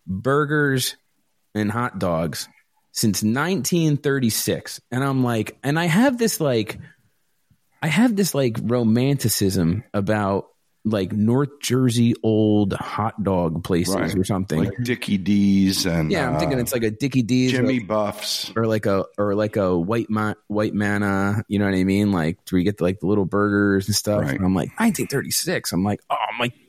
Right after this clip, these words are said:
Speaker 1: "William, this is it. Like, we were meant to, like, make it to this place." I'm like,
Speaker 2: <laughs>
Speaker 1: "This is great. It's like an old, like, Jersey place." I'm like, "This is gonna be perfect."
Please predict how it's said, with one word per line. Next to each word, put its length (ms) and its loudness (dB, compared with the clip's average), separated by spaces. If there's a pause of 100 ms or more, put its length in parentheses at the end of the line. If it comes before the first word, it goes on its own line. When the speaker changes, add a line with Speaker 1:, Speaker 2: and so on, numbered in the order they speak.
(120)
Speaker 1:
"William, 240 2
this 160 2
is 120 -2
it. 280 -2
Like, 140 0 (120)
we 120 4
were 140 4
meant 340 -2
to, 60 4
like, 260 2
make 280 0
it 100 0
to 120 2
this 200 0
place." 420 2
I'm 140 2
like, 200 0 (220)
Speaker 2:
<laughs> 200 -12
Speaker 1:
"This 160 0
is 140 -2
great. 360 -2
It's 140 -2
like 120 0
an 60 0
old, 440 2
like, 180 0
Jersey 320 2
place." 240 0
I'm 100 4
like, 180 0
"This 160 0
is 100 0
gonna 220 2
be 140 4
perfect." 600 0